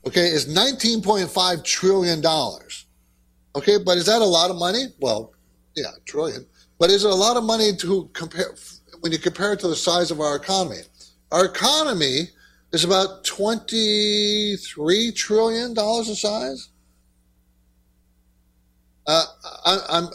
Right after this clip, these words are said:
I'm sorry. Our economy is nineteen point five, and our debt is twenty-three trillion. So it's about a hundred seven plus percent of G D P.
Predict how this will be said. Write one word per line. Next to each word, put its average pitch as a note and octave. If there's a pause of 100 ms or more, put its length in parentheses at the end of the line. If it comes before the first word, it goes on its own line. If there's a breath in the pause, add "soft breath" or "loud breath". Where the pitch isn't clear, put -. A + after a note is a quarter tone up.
(200)
I'm D#3
sorry. B2
Our D3+
economy A3
is C#3
nineteen F#3
point E3
five, E3 (200 soft breath)
and D#3
our D3
debt E3+ (260)
is C#3+
twenty-three C3+
trillion. F#2+ (880)
So E3+
it's E3
about F#3
a F3
hundred A#3
seven A3 (160)
plus F#3+
percent G3 (160)
of C#3+
G F3
D E3+
P. E3